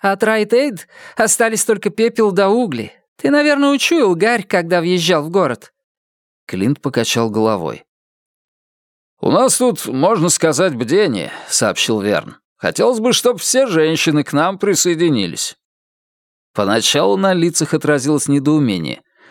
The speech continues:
Потом Барри расхохотался, и к нему присоединились остальные, включая Уилли, Лайлу и Линни. Смеялись они весело.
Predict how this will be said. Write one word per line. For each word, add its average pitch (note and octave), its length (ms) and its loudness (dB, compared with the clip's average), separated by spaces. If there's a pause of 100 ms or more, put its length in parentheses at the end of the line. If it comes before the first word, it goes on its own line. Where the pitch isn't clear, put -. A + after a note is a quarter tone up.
(220)
Потом G3 360 0
Барри B2 300 0
расхохотался, C#3+ 1120 -2 (300)
и C#3+ 120 -2
к - 80 -8
нему G3+ 260 2
присоединились F3+ 760 0
остальные, A#2+ 760 0
включая A#2+ 540 0
Уилли, E3 520 2
Лайлу C3+ 500 2
и A#2+ 160 0
Линни. E2+ 480 -6 (320)
Смеялись D#2+ 680 -4
они C#3+ 220 2
весело. F#2+ 540 -2